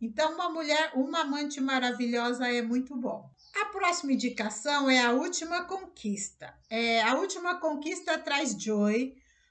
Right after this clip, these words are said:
Joey é tido como mulherengo, pegador, o cara que pega todo mundo. Só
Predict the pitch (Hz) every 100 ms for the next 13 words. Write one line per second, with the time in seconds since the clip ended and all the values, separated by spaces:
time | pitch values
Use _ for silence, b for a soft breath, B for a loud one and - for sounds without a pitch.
0 | b - 311 330 320 330 311 330 339 311
1 | 294 294 285 294 285 277 269 269 269 269
2 | 294 277 269 254 262 240 254 254 277 -
3 | 254 247 262 - 254 - 254 247 262 262
4 | 262 233 262 240 233 208 - 311